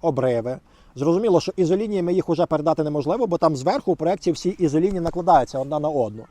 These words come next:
І тому використовують якісь там допоміжні топографічні знаки, якими можуть показати обрив або якусь там штучну споруду, лю-, створену людиною.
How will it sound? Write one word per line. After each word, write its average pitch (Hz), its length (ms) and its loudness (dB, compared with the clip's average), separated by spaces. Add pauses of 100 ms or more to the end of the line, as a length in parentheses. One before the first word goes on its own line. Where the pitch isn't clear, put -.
(300)
І 349 80 0
тому 269 220 2
використовують 196 600 2
якісь 165 200 -2
там 147 140 0
допоміжні 151 420 -2
топографічні 147 640 -2
знаки, 220 420 -4 (320)
якими 165 360 2
можуть 147 340 2
показати 139 520 0
обрив 196 500 2 (360)
або 131 220 2
якусь 147 220 0
там 123 500 -2
штучну 175 460 2
споруду, 190 520 2
лю-, 175 420 2
створену 170 440 2
людиною. 151 520 2